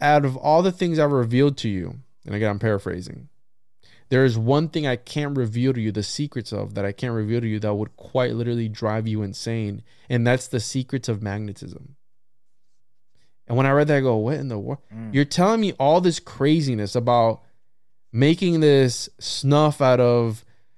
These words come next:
Speaker 1: these Chinese psychedelic herbs that project your consciousness outwards, and Rene Descartes was actually outside of his body, and his little homunculus didn't let him back in. That,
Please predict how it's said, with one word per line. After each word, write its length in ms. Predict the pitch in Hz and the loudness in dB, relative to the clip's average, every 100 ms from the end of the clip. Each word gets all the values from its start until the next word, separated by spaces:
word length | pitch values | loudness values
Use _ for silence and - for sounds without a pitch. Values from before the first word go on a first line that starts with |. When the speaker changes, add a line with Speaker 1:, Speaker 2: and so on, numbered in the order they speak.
| - - | -20 -4
Speaker 1:
these 240 | 123 127 - | 0 2 0
Chinese 760 | - 139 151 151 147 147 135 | -2 2 2 4 4 4 2
psychedelic 640 | - 139 143 131 131 135 131 - | 0 0 0 0 2 2 0 0
herbs 540 | 131 123 101 98 104 | 4 4 2 -2 -2
that 320 | 110 107 - | 0 -2 -6
project 420 | - 113 123 135 | -6 -2 0 0
your 80 | 143 | -2
consciousness 640 | - 127 127 135 - 117 - | -4 -4 -4 -6 -8 -10 -2
outwards, 580 | 120 127 135 135 131 120 | 2 2 2 2 2 0
and 100 | 110 | -2
Rene 200 | 110 120 | -2 0
Descartes 520 | 131 - 135 135 123 - - - | -2 0 0 0 -2 -12 -12 -2
was 200 | 120 117 | 0 2
actually 440 | 120 - - 131 | 0 -2 -2 2
outside 400 | 113 113 139 131 | 2 0 0 2
of 60 | 123 | 0
his 140 | 110 | -2
body, 440 | 117 117 123 127 | 0 2 4 2
and 80 | 123 | 0
his 140 | 113 110 | 0 0
little 180 | 123 | 0
homunculus 460 | 123 123 123 135 113 | 2 0 -2 -2 -2
didn't 260 | 117 120 120 | -4 -6 -4
let 140 | 123 | -2
him 140 | 127 | -2
back 260 | 120 110 - | 0 0 0
in. 140 | 127 | -2
That, 240 | 117 113 | 0 -2